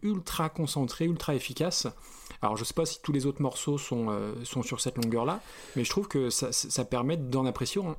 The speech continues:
encore plus le, le, le, le son global et puis cette espèce de, de groove qui revient, quoi.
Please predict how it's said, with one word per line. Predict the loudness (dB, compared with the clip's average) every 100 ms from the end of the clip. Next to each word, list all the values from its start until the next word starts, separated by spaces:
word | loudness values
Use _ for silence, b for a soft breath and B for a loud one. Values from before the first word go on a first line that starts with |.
| -2
encore | 0 2 0
plus | 0 -2 0 2
le, | 4 4 2
le, | 2 0
le, | 0 2 2
le | 2 2
son | 2 2 2
global | 4 4 4 2
et |
puis | 0 -2
cette | -2
espèce | 0 0 0
de, | 0 0
de | 0 0
groove | 2 0 0
qui | -2
revient, | 0 0 0
quoi. | -4